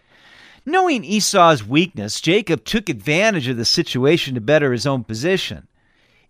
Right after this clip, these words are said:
Esau's response, "Look, I'm about to die, so what is the birthright to me?"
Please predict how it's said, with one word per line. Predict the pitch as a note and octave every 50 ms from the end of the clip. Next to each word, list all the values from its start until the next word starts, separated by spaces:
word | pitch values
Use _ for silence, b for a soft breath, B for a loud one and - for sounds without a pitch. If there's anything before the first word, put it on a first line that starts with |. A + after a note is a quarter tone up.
| _ -
Esau's | A3 C4 C#4 A#3 - G3 E3 C#3+ C3 B2 -
response, | A#2+ A#2 G#2+ G2+ - - G3 A3 G#3+ E3+ C3+ A2+ A2 - - - _ _ _ _ -
"Look, | D#3+ A3+ C#4+ D4 A#3 - - - _ _
I'm | - C4 C4+ B3+
about | A#3+ G3 A3+ G#3+ G3+ -
to | -
die, | E3+ - A3+ A#3 A#3 A#3+ D#3+ B2 A2
so | A2 - - F#3+
what | F#3+ G3+ A3 A3
is | G#3+ F3
the | F#3+ G#3+
birthright | E3+ A3 A3 G#3+ - F3+ F#3 F3+ E3+ E3 -
to | - F3+
me?" | F#3+ G#3 G#3 F3+ C3 G#2+ - -